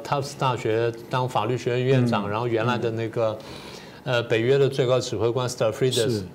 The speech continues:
Speaker 1: Stavridis 不是也画出红线？红线里面也包括台湾呢。所以换句话说，大家看到这是红线，中共说台湾是红线，美国跟西方也说台湾是红线。
Speaker 2: 嗯。
Speaker 1: 换句话说，你的红线就是我红线，那现在怎么办？
Speaker 2: 嗯。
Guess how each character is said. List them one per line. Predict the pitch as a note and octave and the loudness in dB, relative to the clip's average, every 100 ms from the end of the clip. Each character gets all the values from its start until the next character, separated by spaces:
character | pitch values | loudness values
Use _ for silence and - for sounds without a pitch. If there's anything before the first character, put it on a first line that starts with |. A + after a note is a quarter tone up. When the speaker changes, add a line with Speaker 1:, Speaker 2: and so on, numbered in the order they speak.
| - | -16
Speaker 1:
Stavridis | - D3+ C#3+ D#3 D3 C#3 B2+ | -4 0 2 2 2 0 0
不 | B2+ | 2
是 | |
也 | C3+ | 4
画 | A#2 C3+ | 4 0
出 | B2+ | -2
红 | A2 A2+ | -2 0
线？ | B2 A2 | 0 0
红 | A#2 | -2
线 | C3 B2+ | -2 -2
里 | |
面 | A2+ | -2
也 | G#2 | 0
包 | B2+ | 2
括 | C3 | 2
台 | A#2 A2 | 2 0
湾 | A2+ A#2 | 0 0
呢。 | A2 - - - - - | -2 -4 -14 -18 -18 -6
所 | - E3+ | 4 4
以 | |
换 | F3 E3+ | 4 2
句 | D3+ | 4
话 | C#3 | 4
说， | C#3 C3+ C3+ - - | 6 6 4 -2 -2
大 | C#3 | 0
家 | |
看 | C#3+ C3+ | 2 0
到 | |
这 | A#2 C3 | 2 2
是 | |
红 | A#2 A2+ | 2 0
线， | A#2+ B2 - - - - - - | 0 0 -2 -14 -18 -20 -20 0
中 | F3 G3+ | 2 4
共 | G3+ D3+ | 4 4
说 | D#3+ | 2
台 | B2 A#2+ | 2 2
湾 | C#3+ | 2
是 | C#3 | 2
红 | A#2+ A2+ | 0 0
线， | A#2 A#2 - - - | 0 0 -2 -12 -2
美 | C3 C3+ | 2 4
国 | C3+ D#3+ | 4 4
跟 | E3+ | 4
西 | E3+ | 2
方 | E3+ D3 | 2 2
也 | |
说 | A2 C3 | 2 2
台 | A2+ | 2
湾 | B2 | 0
是 | B2+ | 0
红 | A2 G#2+ | -2 -2
线。 | A2 A2 C#3+ | -2 -4 -2
Speaker 2:
嗯。 | A#2+ G2+ F2 | -4 -4 0
Speaker 1:
换 | F#3 | 2
句 | E3 | 4
话 | |
说， | D#3 | 4
你 | D#3+ C3 | 4 2
的 | D#3 | 2
红 | D#3 | 2
线 | D#3+ | 0
就 | C#3 | 0
是 | |
我 | C3 A2+ G#2 | 2 2 2
红 | A#2+ | 0
线， | B2+ A#2+ | -2 -2
那 | C3 | -2
现 | C#3 | 0
在 | |
怎 | B2 | 0
么 | G#2 | -2
办？ | G#2+ A#2 - - - | -2 -4 -4 -14 -12
Speaker 2:
嗯。 | A#3 G#2 | -8 -8